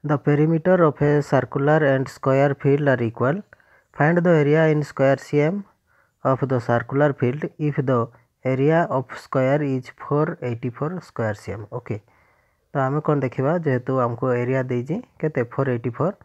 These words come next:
तो side of square is equal to root over four eighty four। ओके, is equal to, तो साइड केते है ना, ତା root over four eighty-four is equal to twenty-two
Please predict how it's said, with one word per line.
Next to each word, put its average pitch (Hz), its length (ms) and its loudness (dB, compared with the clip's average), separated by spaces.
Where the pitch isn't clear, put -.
तो 123 80 -4
side 143 380 0
of 143 180 -2
square 127 460 -4
is 131 140 -4
equal 127 360 -2
to 113 320 -6
root 127 240 -6
over 131 400 -2
four 170 240 0
eighty 156 260 -2
four। 104 240 -6
ओके, 117 220 -6
is 131 240 -6
equal 135 260 -2
to, 175 180 -6
तो 131 80 -6
साइड 135 300 -4
केते 156 200 -2
है 143 100 -4
ना, 110 100 -6
ତା 139 140 -2
root 123 220 -6
over 135 140 -2
four 135 180 -2
eighty-four 123 380 -6
is 123 140 -8
equal 123 260 -6
to 208 40 -2
twenty-two 131 440 -4